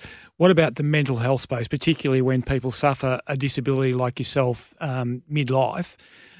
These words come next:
Um, how much work do you do in, in that space and making sure people are, are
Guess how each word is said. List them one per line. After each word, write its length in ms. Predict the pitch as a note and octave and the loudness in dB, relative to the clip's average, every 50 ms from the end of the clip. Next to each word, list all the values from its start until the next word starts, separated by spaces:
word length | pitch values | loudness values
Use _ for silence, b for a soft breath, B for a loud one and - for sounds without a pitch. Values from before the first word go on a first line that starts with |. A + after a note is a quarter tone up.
| B B - | B B -4
Um, 280 | - D3+ C#3+ C3+ B2+ | 0 0 2 2 2
how 160 | B2 D#3 E3 | 4 4 4
much 200 | D#3+ D3+ C3 - | 4 4 2 2
work 260 | - D3+ C#3+ C3+ B2+ - | 2 2 2 2 2 0
do 80 | C#3 B2 | -2 -2
you 80 | B2+ | -2
do 180 | B2 C3+ C3+ C3 | 0 0 0 2
in, 160 | B2+ B2 B2 | 2 0 -2
in 380 | A#2+ - D3+ C#3 B2 C3+ C#3 C3+ | -4 -4 -6 -6 -6 -4 -4 -2
that 180 | B2+ C3+ - | -2 -4 -4
space 340 | - - C3 A#2+ A#2 G2+ - | -6 -6 -6 -6 -6 -6 -6
and 120 | C#3 B2 | -6 -6
making 260 | A#2+ A#2+ A2+ A2 B2+ A#2 | -4 -4 -6 -6 -6 -8
sure 240 | A2+ - C#3 C3 | -6 -6 -6 -6
people 380 | B2+ - C3 C3+ B2+ C#3 C3 C3 | -4 -4 -4 -4 -4 -4 -4 -2
are, 280 | C3 B2+ B2 A#2+ C3 - | -2 -2 -4 -6 -8 -12
are 360 | D3 C#3 - D#3 D3 C3+ | -14 -14 -10 -6 -4 -2